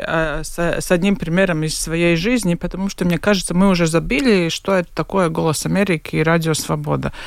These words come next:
Когда я была маленькая, я очень хорошо помню вот такие, знаете, как отсколки, да, а, памяти, что ка-, ну, я не знаю, не каждый вечер, но мой папа искал на радио, там, и тогда ты слышал вот этот голос: «Шейт Америкс Балс на Вашингтон», здесь «Голос Америки» из Вашингтона.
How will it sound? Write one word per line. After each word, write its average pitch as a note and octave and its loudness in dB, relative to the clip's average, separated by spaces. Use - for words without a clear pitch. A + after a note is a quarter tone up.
Когда E3 4
я E3+ 4
была E3 -2
маленькая, G3 0
я E3 2
очень E3 -2
хорошо E3 -2
помню G#3 0
вот D#3+ -2
такие, - -2
знаете, E3 -2
как - -6
отсколки, D#3 0
да, D3 0
а, D3+ 2
памяти, F#3+ 2
что D3+ -2
ка-, E3 -2
ну, F3+ -4
я F3+ 0
не E3 -2
знаю, D#3+ 2
не D3 4
каждый G#3+ 0
вечер, F3 -2
но D#3+ -2
мой D#3+ 2
папа F#3 -2
искал E3 0
на D3+ 0
радио, G3+ 2
там, E3 0
и - -2
тогда D#3 -2
ты - -8
слышал F3 0
вот - -8
этот D3+ -10
голос: F#3+ 2
«Шейт D#3+ -4
Америкс D3 -2
Балс D#3 0
на C#3+ 2
Вашингтон», D#3+ -2
здесь D#3 0
«Голос D#3 0
Америки» D#3 -2
из C#3+ -6
Вашингтона. C#3+ -2